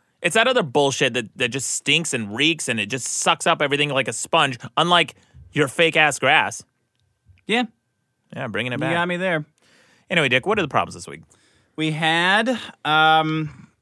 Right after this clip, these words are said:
Speaker 2: God, what did I have? I had dog shit and I, curb your dog. Should
Speaker 1: Yeah.
Speaker 2: that be the prob-, yeah, that's the problem. Curb, curb your
Speaker 1: People
Speaker 2: dog.
Speaker 1: who don't curb their dogs?
Speaker 2: I mean, I,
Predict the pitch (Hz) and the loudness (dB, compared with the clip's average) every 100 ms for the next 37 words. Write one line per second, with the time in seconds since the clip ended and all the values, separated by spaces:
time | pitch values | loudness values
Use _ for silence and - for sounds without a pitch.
0 | _ - 135 110 123 104 98 90 95 - | _ -14 -12 -10 -10 -8 -8 -10 -10 -4
1 | 147 143 139 135 131 127 123 _ _ _ | -2 -2 -4 -2 -2 -4 -12 _ _ _
2 | _ _ _ _ _ 156 190 208 - - | _ _ _ _ _ 2 4 4 0 -2
3 | 123 - - _ _ _ _ _ _ 131 | -2 -2 -8 _ _ _ _ _ _ -4
4 | 135 139 139 135 135 123 - 180 214 - | -2 -2 -2 -2 -4 -8 0 2 2 0
5 | - 302 247 196 147 110 78 - _ _ | 0 0 2 0 2 0 -2 -12 _ _
6 | - - 214 226 233 214 220 214 202 180 | -8 0 2 2 -2 2 2 2 2 0
7 | 127 208 - 151 113 90 92 107 185 151 | 0 -2 -4 -4 -4 -4 -10 -8 -10 -10
8 | - 220 175 175 180 180 175 175 151 175 | -8 -6 0 0 2 2 4 2 2 2
9 | 170 160 151 147 151 208 220 - _ _ | 2 2 4 4 2 -2 -10 -16 _ _
10 | _ 190 202 208 208 214 214 214 208 - | _ 0 4 4 4 2 2 2 0 -2
11 | 202 | -4